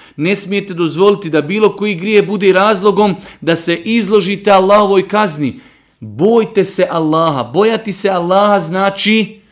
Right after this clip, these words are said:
činiti ono što je naređeno, ostaviti ono što je zabranjeno, napraviti između sebe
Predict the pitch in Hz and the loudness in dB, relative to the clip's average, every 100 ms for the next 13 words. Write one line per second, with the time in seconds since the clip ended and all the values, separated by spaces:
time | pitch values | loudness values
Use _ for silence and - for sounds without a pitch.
0 | _ _ _ _ _ - 190 208 208 208 | _ _ _ _ _ -6 -4 -2 -2 -2
1 | 202 - 190 208 220 185 127 131 113 - | 0 2 2 2 2 2 0 -4 -6 -8
2 | 143 175 202 190 208 208 196 190 160 220 | -8 -4 -4 -4 -2 -4 0 0 2 0
3 | 202 214 196 180 143 - - _ _ _ | 2 0 2 0 0 -4 -20 _ _ _
4 | _ _ _ _ _ - 147 185 262 254 | _ _ _ _ _ -8 -2 2 2 4
5 | 269 240 180 226 202 220 208 202 - 269 | 2 2 -2 -6 -4 -4 -4 -4 0 2
6 | 185 139 104 | 2 0 -4